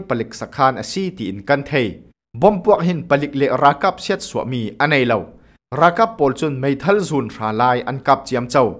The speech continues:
Bom puak thon pe parin, ra kap le palik pol chun kiang kap an chek kwali, kai mi khal an nei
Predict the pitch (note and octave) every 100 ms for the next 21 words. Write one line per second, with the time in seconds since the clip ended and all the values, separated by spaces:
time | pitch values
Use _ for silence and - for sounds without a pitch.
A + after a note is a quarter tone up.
0 | - _ _ _ B2 F#3+ A#3 A3 G3+ -
1 | F3 D#3+ D#3 C#3+ - B2 A2+ B2 D3 F3
2 | G#3+ - - C3+ E3 E3 G3 D3+ - A#2+
3 | A#2+ A#2+ A#2 A#2 D#3 C#3 - C#3 C3 E3+
4 | E3+ - F3+ - D#3 - C3+ C3+ C3+ C3
5 | - - - D3 C#3 F3+ F3+ - G#2 -
6 | D3+ D3 A#2